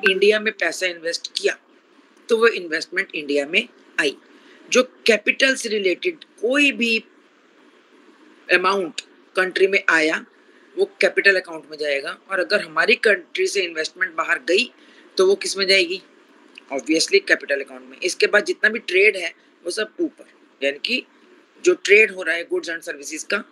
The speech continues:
वो ऊपर जाएगा। इसमें आपको वो कभी कोई entry भी पूछ सकते हैं और, अ, कि ये entry किधर जाएगी, capital में जाएगी कि trade account में जाएगी। तो इतना सब तो आपको आप पता होना चाहिए। accounts में बहुत अच्छा कर लेते हो आप लोग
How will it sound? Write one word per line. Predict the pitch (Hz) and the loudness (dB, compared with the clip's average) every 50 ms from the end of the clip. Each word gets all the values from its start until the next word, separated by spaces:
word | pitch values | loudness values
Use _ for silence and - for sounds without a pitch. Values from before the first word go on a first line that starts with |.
| _ _ _ | _ _ _
वो | 175 180 170 | -2 -2 -2
ऊपर | 147 - 160 160 - | -2 -6 -10 -12 -10
जाएगा। | - 135 127 120 110 - - - - - - - - - - | -10 -10 -12 -14 -20 -20 -20 -20 -20 -18 -18 -18 -6 0 2
इसमें | 196 202 - 220 226 | 2 2 4 4 4
आपको | 214 202 - 208 | 4 4 2 -2
वो | 196 | -2
कभी | - 202 190 185 | -2 0 0 0
कोई | 190 - 196 196 | 2 2 2 2
entry | 175 160 160 185 185 190 | 2 0 -2 -2 0 2
भी | 190 196 | 2 2
पूछ | 196 - 175 170 - | 2 2 0 0 -2
सकते | - 175 165 - _ - | -4 -8 -8 -8 _ -10
हैं | 160 160 160 160 156 156 160 - _ - - - - - _ _ - | -10 -8 -6 -6 -6 -6 -8 -8 _ -20 -20 -20 -20 -20 _ _ -8
और, | - 170 165 160 165 | -6 -2 0 0 2
अ, | 156 170 165 160 160 160 160 156 156 151 156 151 151 - - _ _ - - _ _ _ _ _ _ _ _ _ - - - | 2 2 2 2 2 0 0 -2 -6 -8 -12 -16 -20 -20 -20 _ _ -20 -20 _ _ _ _ _ _ _ _ _ -10 -6 -4
कि | 180 180 | 2 6
ये | 185 202 | 6 6
entry | 202 196 185 180 - 190 185 | 6 6 2 0 -2 -2 0
किधर | 160 190 170 180 175 | 2 2 2 2 2
जाएगी, | 160 180 175 165 165 160 170 | 2 0 -2 0 0 0 0
capital | 165 - 175 156 - 165 - 170 165 | 0 0 -2 -4 -4 -2 -2 -2 0
में | 160 165 165 | -2 -2 -2
जाएगी | 160 165 156 156 147 147 165 165 160 | 0 2 2 0 0 2 2 2 2
कि | 156 - 156 160 156 | 0 0 -2 -2 -2
trade | - - 165 165 156 | 0 0 2 2 4
account | 165 160 160 156 156 151 143 156 | 2 0 -2 -6 -14 -12 -10 -10
में | 160 156 | -4 -2
जाएगी। | 156 156 147 143 143 151 190 208 - - - - - - - - - | 2 2 2 2 2 0 -2 -2 -2 -8 -20 -20 -20 -20 -6 4 6
तो | 196 | 6
इतना | 196 190 - - 196 | 6 6 4 2 2
सब | 196 190 196 - | 2 2 -2 -6
तो | - 196 | -2 -2
आपको | 190 170 151 - 196 | -2 -2 -2 -4 -4
आप | 185 185 185 - 175 | -4 -4 -4 -4 -6
पता | 170 160 180 | -4 -2 -2
होना | 175 170 170 170 | -2 -2 -4 -4
चाहिए। | 170 - 175 165 175 | -2 0 0 2 4
accounts | 190 190 - 160 156 160 160 156 | 2 2 0 -4 -10 -10 -10 -8
में | 160 170 160 | -10 -10 -8
बहुत | 151 160 160 | -6 -4 -4
अच्छा | - - - - 160 | -4 -4 -4 -4 -6
कर | - - 180 156 | -2 -2 -2 0
लेते | 156 156 156 156 156 | 2 2 0 0 0
हो | 147 139 | -2 -4
आप | 131 131 | -4 -2
लोग | 143 175 196 - | -2 -2 -2 -2